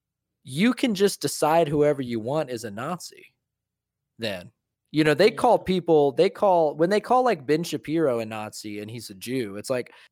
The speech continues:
Speaker 1: that's so bizarre that you
Speaker 2: Mm-hmm.
Speaker 1: go, if you can punch a Jewish guy because you say he's a Nazi, then you can just justify anyone as evil. And then I think that's how they get away with, like, these violent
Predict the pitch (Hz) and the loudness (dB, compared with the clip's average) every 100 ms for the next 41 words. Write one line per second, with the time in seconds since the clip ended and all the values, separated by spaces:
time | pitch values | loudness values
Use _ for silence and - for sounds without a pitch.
0 | - 180 175 - 233 160 120 135 170 113 | 2 2 2 4 4 4 0 2 2 0
1 | 98 98 - 135 127 - 156 139 139 143 | -4 -10 -2 -2 -2 -8 -12 -6 2 4
2 | 135 127 120 _ _ _ _ _ - 147 | 6 4 0 _ _ _ _ _ -4 0
3 | 233 285 214 - 190 226 196 135 117 190 | 0 2 0 0 0 2 0 -4 -2 0
4 | 202 147 - 117 107 110 110 131 127 151 | 0 0 -2 -4 -4 -8 -10 -8 -4 0
5 | 131 139 127 156 143 147 113 110 131 160 | 0 -2 -2 0 0 -2 -6 -8 -6 -8
6 | - 113 101 101 _ _ _ _ 151 135 | -8 -10 -10 -14 _ _ _ _ -4 4
7 | 160 151 139 _ _ _ - 147 226 285 | 4 4 -2 _ _ _ -10 0 2 4
8 | 285 180 165 - 165 185 - 160 151 127 | 2 2 -2 2 2 2 0 -2 0 -2
9 | - 170 170 135 120 104 117 131 113 - | -2 -2 -2 -4 -6 -8 -10 -10 -12 -16
10 | _ _ 127 143 170 151 180 156 151 165 | _ _ -4 0 2 2 0 2 4 4
11 | 170 151 135 120 123 120 117 143 127 120 | 2 -2 -2 -2 -6 -6 -4 -2 0 0
12 | 131 127 117 - 107 - 117 104 104 120 | 0 -2 -4 -6 -10 -10 -12 -10 -4 -2
13 | 139 113 104 | -2 -4 -14